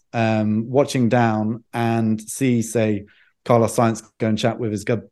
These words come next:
good buddy Lan-, Lando Norris in the, uh, in the paddock. And I, I, how I imagine it, although it, I can assure you the paddock isn't quite as exciting as this, is that it will be almost like a,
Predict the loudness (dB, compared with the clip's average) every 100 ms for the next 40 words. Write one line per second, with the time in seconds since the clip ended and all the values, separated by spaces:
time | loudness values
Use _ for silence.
0 | -8 -4 -2 0 0 0 -2 -2 0 0
1 | 0 2 2 0 -2 -4 -2 -4 -4 -6
2 | -8 -12 -20 _ -6 -2 0 2 2 4
3 | 2 2 -2 0 -4 -6 _ _ _ -2
4 | 4 6 6 6 2 2 0 0 -2 -2
5 | -2 -2 -4 -8 -12 _ _ -8 -2 0
6 | 0 -4 -2 0 2 0 -2 -2 -4 -8
7 | _ -20 _ -4 -4 -4 -4 -4 -4 -6
8 | 0 0 0 2 2 2 -10 -6 -2 2
9 | 4 4 2 4 4 4 2 0 0 0
10 | 0